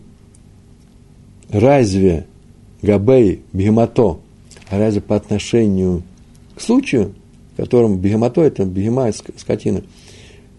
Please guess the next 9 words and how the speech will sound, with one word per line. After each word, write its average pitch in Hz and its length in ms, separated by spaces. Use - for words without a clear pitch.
для 120 220
скотины 127 500
не 104 160
то 185 220
же 294 100
самое? 92 520
А 139 260
тунгабе 101 540
бегемото 98 580